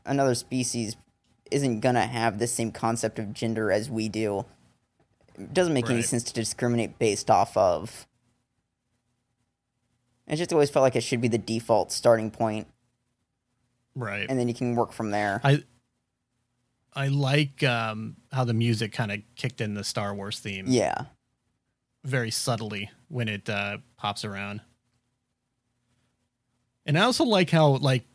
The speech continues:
Speaker 2: Lando's always playing something, right?
Speaker 1: Yeah.
Speaker 2: He's always playing a game. And in this sense, he's like, "You may not have a ship, but I'll take a little bit less of a cut, and you're gonna get my ship out of here that I couldn't afford to get out."
Speaker 1: Yeah.
Speaker 2: <laughs> You know, it's always like,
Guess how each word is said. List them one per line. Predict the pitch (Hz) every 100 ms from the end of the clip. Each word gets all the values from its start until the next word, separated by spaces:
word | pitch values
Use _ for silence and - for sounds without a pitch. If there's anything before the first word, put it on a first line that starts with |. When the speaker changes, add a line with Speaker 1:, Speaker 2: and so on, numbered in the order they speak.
| _ _ _ _
Speaker 2:
Lando's | 151 165 202 147
always | - 143 151 123
playing | - - 135 120 101
something, | - 104 98 98
right? | 98 131
Speaker 1:
Yeah. | 117 -
Speaker 2:
He's | - 127
always | 156 175 147
playing | - - 139 131
a | 113
game. | 101 101 98 92 -
And | 131
in | 123
this | 139
sense, | 139 147 131
he's | 131 113
like, | 120 113 107 - _ _ _ _ _ _ _ _
"You | 147 139
may | 151
not | 151 135
have | 139
a | 135
ship, | - 147 156 -
but | 127 120 -
I'll | 165
take | 185 165
a |
little | 151 151
bit | 147
less | 147 139
of | 135
a |
cut, | 135 175
and | 151
you're | 170
gonna | 165
get | 120 120
my | 123
ship | 120 147 135
out | 147
of | 147
here | 107 98
that | 101
I |
couldn't | 101 113 107
afford | - 107
to | 98
get | 98
out." | 92
Speaker 1:
Yeah. | 131 107 - -
Speaker 2:
<laughs> | - - _ _ _ _ _ _ _ _ _ _ _ _ 151
You | 151
know, | 131
it's | 127 -
always | 139 160 160 135
like, | 143 135 -